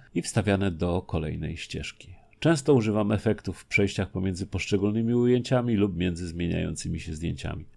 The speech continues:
To też trzeba zrobić, ale A V S niczego nie ułatwia. Na przykład nie pozwala na skasowanie kilku rzeczy naraz,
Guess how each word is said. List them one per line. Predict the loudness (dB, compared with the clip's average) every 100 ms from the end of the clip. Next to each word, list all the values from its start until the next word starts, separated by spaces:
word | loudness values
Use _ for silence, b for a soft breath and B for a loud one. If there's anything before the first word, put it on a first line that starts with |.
| -4
To | 0
też | 2 2
trzeba | 2 0 0
zrobić, | 0 -4 -8 -14 -16 -18 -20 _ _ 2
ale | 6 6 4
A | 0
V | -2 -2 -2
S | -4 -4
niczego | -4 -2 0 0
nie | 0
ułatwia. | 0 0 -2 -4 -16 -20 -20 _ -4
Na | -2
przykład | -2 2 2
nie | 4 4
pozwala | 6 4 4 4
na | 2 -2
skasowanie | 0 0 2 2 2 2
kilku | 0 0 0
rzeczy | 0 0 2
naraz, | 4 4 4 0 -6